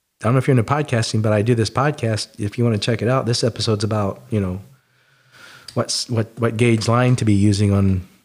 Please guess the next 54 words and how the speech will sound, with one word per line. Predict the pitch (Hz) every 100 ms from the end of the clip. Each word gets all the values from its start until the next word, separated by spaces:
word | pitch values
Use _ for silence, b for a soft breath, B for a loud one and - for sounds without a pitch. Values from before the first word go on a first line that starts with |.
| _
what | 110 104
kind, | - 107 98 - - 110 -
per | -
what | 104 104
kind | - 104
of |
fish | - 113 -
you're |
fishing | 98 117 107
for," | 98 90 92
you |
know, | 113 120
all | 180
that | 190 143 -
kind | 139
of | 113
stuff. | - 104 -
And, | 123 127
and | 131
they | 165
will, | 196 202
they'll | 107
go | 143 147
listen | 147 -
to | 104
that, | 98
and | 120
you'll, | 151 156
you'll | 131 139
start | 135 104
growing | 117 120
more | 110 113
and | 104
more | 104 95
and |
more. | 101 87 - B B B B B -
Um, | 147 147
you | 147
know, | 131
once | 127 147 165
in |
a | 147
while, | 139 139 151
if, | 113 113 - -
if | 104 104 113
you're, | 117 117 113 B B B B B
if | 120
you | 120
want | 123 -
to, | 131 147
and | 117
you're | 113
on | 117
a, | 113